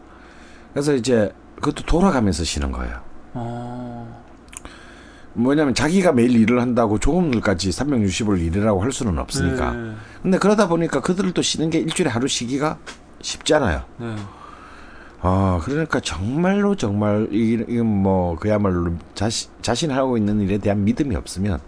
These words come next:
Speaker 2: 음.
Speaker 1: 불가능한 직업 중에 하나다. 그래서 이제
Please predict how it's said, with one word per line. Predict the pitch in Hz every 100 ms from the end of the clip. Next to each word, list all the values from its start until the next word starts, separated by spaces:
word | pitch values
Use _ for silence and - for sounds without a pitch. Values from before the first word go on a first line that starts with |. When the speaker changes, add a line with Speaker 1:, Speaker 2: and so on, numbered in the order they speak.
| -
Speaker 2:
음. | 120 117 107
Speaker 1:
불가능한 | 101 113 110 95 73
직업 | - 85
중에 | - 80
하나다. | 64 67 64 60 64 67 67 - - - - - - - -
그래서 | 113 120
이제 | 110 104